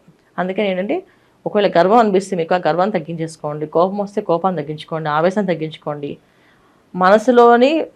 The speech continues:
ఏదైనా మననం చేసుకోండి, కానీ బయటికి పొంగిపోతున్నట్టు కనిపించొద్దు. కనిపిస్తే మాత్రం మళ్ళీ వెంటనే కింద పడిపోతాం. ఇది ఒక ప్రమాదం అయితే ఉంది. ఎందుకంటే నిత్యస్థితిలో కూర్చుని ఉండడం వల్ల కాస్తంత బలహీ-, బలంగా కొడతాడు.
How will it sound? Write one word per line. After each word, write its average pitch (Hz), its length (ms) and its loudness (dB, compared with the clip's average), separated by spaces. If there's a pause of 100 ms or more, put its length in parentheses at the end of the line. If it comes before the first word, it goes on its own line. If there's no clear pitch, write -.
(140)
ఏదైనా 240 380 6 (360)
మననం 220 320 6
చేసుకోండి, 180 460 -2
కానీ 220 140 0 (140)
బయటికి 214 280 4 (100)
పొంగిపోతున్నట్టు 208 640 0
కనిపించొద్దు. 175 460 -2 (480)
కనిపిస్తే 220 460 4
మాత్రం 233 240 0 (420)
మళ్ళీ 208 300 4
వెంటనే 208 380 4
కింద 214 160 4
పడిపోతాం. 151 320 0 (560)
ఇది 214 140 6
ఒక 220 140 0
ప్రమాదం 196 340 6
అయితే 165 140 0
ఉంది. 160 200 -2
ఎందుకంటే 208 280 2 (100)
నిత్యస్థితిలో 240 520 2
కూర్చుని 208 240 2
ఉండడం 196 240 4
వల్ల 196 200 4
కాస్తంత 214 380 2 (120)
బలహీ-, 180 300 4 (120)
బలంగా 226 380 6 (380)
కొడతాడు. 196 300 4